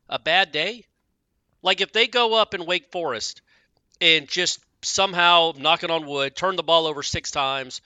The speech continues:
get a punt blocked, lose thirty-one to twenty-seven,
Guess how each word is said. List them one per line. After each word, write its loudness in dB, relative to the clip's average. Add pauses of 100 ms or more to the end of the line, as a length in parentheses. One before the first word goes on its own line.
(400)
get 2
a -2
punt -4
blocked, -4 (260)
lose -6
thirty-one -2
to -6
twenty-seven, -6